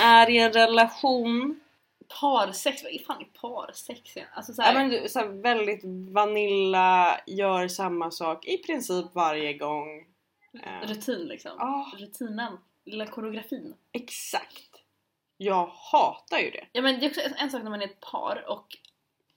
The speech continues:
Speaker 2: Ja, ja.
Speaker 1: Mm.
Speaker 2: Och har parsex och man är ett par och liksom ha, ändå har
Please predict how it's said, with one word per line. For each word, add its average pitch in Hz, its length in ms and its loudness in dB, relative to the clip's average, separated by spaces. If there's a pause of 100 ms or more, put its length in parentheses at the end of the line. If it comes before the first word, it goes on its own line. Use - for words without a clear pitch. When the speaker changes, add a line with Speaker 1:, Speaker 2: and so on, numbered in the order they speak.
(260)
Speaker 2:
Ja, 202 100 -10
ja. 131 80 -8
Speaker 1:
Mm. 196 340 -6 (220)
Speaker 2:
Och 254 80 -2
har 269 60 2
parsex 233 340 -4
och - 200 -8
man 226 300 -6 (840)
är 233 240 -6
ett 233 140 -12
par 196 440 -4 (1500)
och 240 300 -2
liksom 220 420 -6
ha, - 320 -10
ändå 214 180 -8
har 202 220 -2